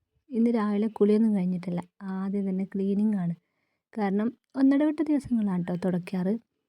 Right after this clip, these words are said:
അപ്പോ പിന്നെ ഇപ്പൊ ഭയങ്കര തണുപ്പല്ലേ? അപ്പൊ കഴിയുന്നതും കുറച്ച് വൈകിട്ടാണ് കുളിക്കാറ്. ഒരു എട്ടര ഒമ്പത് മണിയൊക്കെ ആവും കുളിക്കുമ്പോ ട്ടോ. ഇപ്പൊ സമയം എന്ന് പറഞ്ഞാല് ഒമ്പത് മണി കഴിഞ്ഞു. ഒമ്പതരയൊക്കെ ആയി ഞാനിങ്ങനെ ക്ലീനിങ് തുടങ്ങിയിട്ട്.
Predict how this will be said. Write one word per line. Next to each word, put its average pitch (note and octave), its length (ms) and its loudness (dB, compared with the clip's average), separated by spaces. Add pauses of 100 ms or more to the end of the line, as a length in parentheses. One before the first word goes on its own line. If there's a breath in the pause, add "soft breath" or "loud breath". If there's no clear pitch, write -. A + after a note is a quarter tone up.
(300)
അപ്പോ F#3+ 280 -4 (440)
പിന്നെ F3+ 300 0
ഇപ്പൊ F#3+ 220 -4
ഭയങ്കര G#3 420 0
തണുപ്പല്ലേ? F#3+ 560 -2 (360)
അപ്പൊ - 320 -6
കഴിയുന്നതും A3 560 2 (100)
കുറച്ച് - 400 -12
വൈകിട്ടാണ് B3 540 0
കുളിക്കാറ്. F3+ 540 -2
ഒരു A3+ 140 -6
എട്ടര B3 240 0
ഒമ്പത് C4+ 180 8
മണിയൊക്കെ B3 300 4
ആവും G#3 180 0
കുളിക്കുമ്പോ G3 460 0
ട്ടോ. G3 160 4 (920 loud breath)
ഇപ്പൊ G#3+ 340 -6
സമയം A3+ 300 2
എന്ന് A3+ 120 4
പറഞ്ഞാല് G3+ 380 0 (720)
ഒമ്പത് F3+ 300 -2
മണി F3 180 0
കഴിഞ്ഞു. F3 300 -2 (100)
ഒമ്പതരയൊക്കെ F#3 500 -6
ആയി F3 120 -4
ഞാനിങ്ങനെ F3 420 -2
ക്ലീനിങ് F3+ 460 0
തുടങ്ങിയിട്ട്. E3+ 480 -2